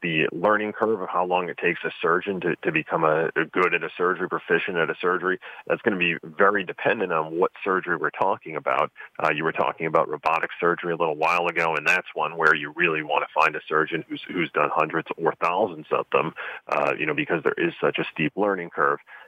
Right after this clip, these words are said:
Uh, but, but to be honest, it, removing the fallopian tubes versus tying the <laughs> fallopian tubes is really not all that difficult of a procedure, uh, especially if you're having done it time of cesarean section when the, when the field is open, the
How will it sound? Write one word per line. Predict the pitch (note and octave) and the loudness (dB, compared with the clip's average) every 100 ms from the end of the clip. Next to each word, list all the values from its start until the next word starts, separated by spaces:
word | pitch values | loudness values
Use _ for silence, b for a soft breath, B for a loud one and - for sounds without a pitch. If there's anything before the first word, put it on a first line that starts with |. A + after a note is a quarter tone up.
| - | -2
Uh, | A2 G2+ F#2 | 0 2 0
but, | F2 F2 C2+ | 0 -2 -2
but | F2+ E2+ | -6 -6
to | B2 | -4
be | A2+ | 2
honest, | B2 A2 - | 2 2 0
it, | F2+ E2 D2 _ _ - | -2 -4 -8 _ _ -6
removing | F2 F#2 G2 G2 | 0 2 2 0
the | F#2+ - | -2 0
fallopian | F#2 F#2 F2+ E2 - | 2 2 -2 -6 0
tubes | F2+ F#2 D#2+ D#2+ | 2 2 -2 0
versus | D2+ - D2+ - | 0 0 -12 -2
tying | D#2+ D#2 D#2 | 2 2 0
the | - | 0
<laughs> | - | 2
fallopian | - - - - | 2 2 -4 0
tubes | F2+ E2+ | 0 0
is | D#2+ - | -4 -2
really | F2 D#2+ | -2 0
not | D2+ D#2 D#2 | 2 0 2
all | E2+ E2 | 0 0
that | D#2+ D2+ | 0 -2
difficult | E2+ D#2 E2 - D#2 | 0 -2 0 0 2
of | D2+ | 0
a | |
procedure, | C#2+ - - A2 G#2+ G2 G2+ B B B - | -4 -8 -2 0 2 2 0 B B B 0
uh, | D2 | 0
especially | C#2 E2+ D2+ E2+ | 0 0 0 0
if | D2+ | 0
you're | D2+ | 0
having | D2+ D2 | 0 2
done | D#2 D#2 | 2 2
it | F2+ - | 0 0
time | E2 D#2 | 2 2
of | D2+ - | -4 -6
cesarean | D#2 F2 E2 D2+ C#2+ - | -6 0 2 2 -2 -2
section | E2+ E2+ - F#2 E2 | 0 0 0 2 2
when | D2 | 0
the, | D2 D#2 | 0 0
when | - D2+ | 2 0
the | - | 0
field | E2 D2+ | 0 0
is | D2 - | 0 2
open, | E2 E2 F2+ D#2+ | 2 2 0 0
the | D#2 | -2